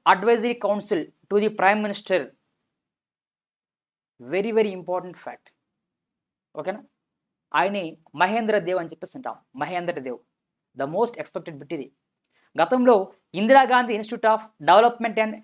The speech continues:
Research అనే బాడీకి వైస్ ఛాన్సలర్గా పనిచేశారు ఎస్ మహేంద్ర దేవ్. అతన్నే ఇప్పుడు the chairman of Economic Advisory Council to the Prime మినిస్టర్కి అపాయింట్ చేశారు. just మొన్నే జూన్ సెవెంత్న. అలాగే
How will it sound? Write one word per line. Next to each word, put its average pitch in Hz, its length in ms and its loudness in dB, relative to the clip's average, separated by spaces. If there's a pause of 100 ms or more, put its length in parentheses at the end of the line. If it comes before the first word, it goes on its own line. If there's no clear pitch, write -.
(300)
Research 220 280 -2 (120)
అనే 185 120 -2 (120)
బాడీకి 175 360 -2 (540)
వైస్ 233 260 2
ఛాన్సలర్గా 208 420 -2
పనిచేశారు 175 460 -6 (480)
ఎస్ 220 120 -4 (360)
మహేంద్ర 202 340 0 (120)
దేవ్. 127 160 -6 (680)
అతన్నే 254 320 0 (100)
ఇప్పుడు 202 220 0 (960)
the 160 80 4 (100)
chairman 240 300 2 (100)
of 226 60 -2 (460)
Economic 226 300 -2 (120)
Advisory 202 420 0
Council 180 320 -10
to 170 120 -6
the 165 100 -6 (400)
Prime 170 220 0
మినిస్టర్కి 156 400 -16 (280)
అపాయింట్ 139 300 -6
చేశారు. - 280 -20 (600)
just 202 280 -8
మొన్నే 170 220 -10 (720)
జూన్ 165 240 -8
సెవెంత్న. 123 300 -16 (1600)
అలాగే 240 280 2